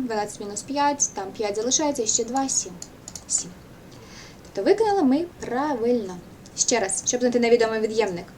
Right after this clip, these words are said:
зменшуване, віднімаємо різницю. Щоб знайти зменшуване, додаємо від'ємник плюс різниця. Ці правила треба трошечки вивчити. Наступне. Наступне, що ми повторимо,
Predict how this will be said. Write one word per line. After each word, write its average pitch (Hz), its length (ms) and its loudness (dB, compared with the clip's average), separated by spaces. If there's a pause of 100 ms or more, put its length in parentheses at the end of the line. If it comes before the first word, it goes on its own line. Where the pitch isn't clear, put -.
(140)
зменшуване, 196 760 2
віднімаємо 190 640 -2 (340)
різницю. 269 520 0 (400)
Щоб 247 200 6
знайти 220 440 4 (260)
зменшуване, 277 680 4 (260)
додаємо 214 540 2 (100)
від'ємник 247 480 2 (100)
плюс 190 240 -2 (160)
різниця. - 360 -8 (280)
Ці 330 120 -2
правила 233 340 2
треба 202 280 -4
трошечки - 500 -8
вивчити. - 320 -4 (1900)
Наступне. 339 520 4 (1160)
Наступне, 320 600 4
що 247 220 6
ми 220 80 2
повторимо, 370 540 6